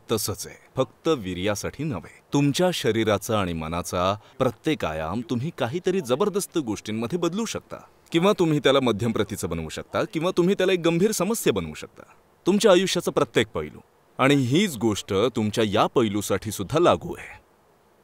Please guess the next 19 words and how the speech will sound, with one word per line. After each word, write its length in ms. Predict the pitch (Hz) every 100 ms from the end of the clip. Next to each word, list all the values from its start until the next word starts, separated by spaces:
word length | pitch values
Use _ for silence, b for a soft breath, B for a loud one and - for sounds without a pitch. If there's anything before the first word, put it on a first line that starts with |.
| _ _ -
आता 380 | 139 143 135 135
हीच 340 | 113 220 -
ऊर्जा, 580 | 143 113 101 95 - 95 - _ -
बघा, 480 | 107 90 101 98 98 - _ _ _ _ _ _ _ _ _ -
लोक 380 | 117 165 196 -
शब्दशः 800 | - 156 147 214 196 160 131 120
अर्थ 260 | 92 - 90
काढतात, 560 | - 80 78 85 95
पण, 520 | 139 _ 107 101 101 101
अ, 260 | 101 101 98 - b b b _ -
जर 200 | 120 185 214
तुम्हाला 340 | 180 165 170 165
एक 400 | 160 143 - 147 139 120 - -
विशिष्ट 560 | 113 113 - 143 - 135
epithelial 840 | 120 110 107 120 110 107 104 104
पेशी 300 | 98 95 -
निर्माण 320 | 90 87 131
करायची 360 | 139 - 80 -
असेल, 220 | - 71